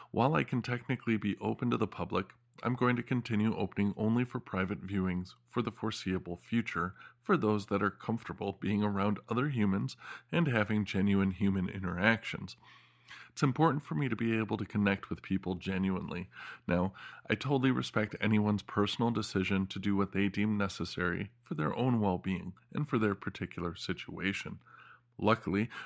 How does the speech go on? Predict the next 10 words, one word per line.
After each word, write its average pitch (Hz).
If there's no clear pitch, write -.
Rogue 107
Buddha 107
dot 92
com 120
is 113
available 92
twenty-four 113
hours 101
a 104
day, 107